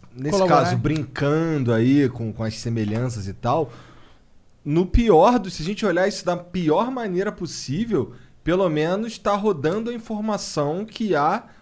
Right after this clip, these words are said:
Speaker 1: uma pessoa desaparecida no meio de um grande número de pessoas. Imagino que facilita, né?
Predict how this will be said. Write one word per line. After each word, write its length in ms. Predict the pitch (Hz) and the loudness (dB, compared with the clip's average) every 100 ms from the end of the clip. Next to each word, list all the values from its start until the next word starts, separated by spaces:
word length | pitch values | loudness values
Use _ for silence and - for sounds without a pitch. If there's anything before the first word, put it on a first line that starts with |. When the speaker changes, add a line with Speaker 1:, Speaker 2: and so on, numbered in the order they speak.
| _ - | _ -8
Speaker 1:
uma 160 | 160 | -6
pessoa 580 | 160 170 - 160 139 160 | -2 -2 -2 0 0 -2
desaparecida 1000 | 147 190 196 202 220 - 156 147 196 214 - - - - - - - - - - - 147 | -4 -4 0 0 -2 -4 -2 -2 -4 -6 -14 -18 -18 -16 -12 -12 -14 -20 -20 -20 -16 -6
no 140 | 156 | -4
meio 240 | 151 147 | 0 -2
de 140 | 143 175 | -2 -4
um 120 | 170 | -4
grande 360 | 127 147 143 147 | 0 0 0 -4
número 280 | 165 175 170 | -4 -2 -4
de 80 | 160 | -2
pessoas. 720 | 185 - 143 135 147 - - - | -4 -2 -2 -2 -4 -10 -18 -10
Imagino 380 | 127 120 120 127 | -6 -4 -4 -6
que 340 | 151 156 160 - - - - - - _ - - - - | -4 -4 -4 -10 -20 -20 -20 -20 -20 _ -20 -20 -20 -16
facilita, 840 | - 143 135 - 180 165 165 135 | -4 -4 -2 0 2 2 0 0
né? 80 | 110 | 2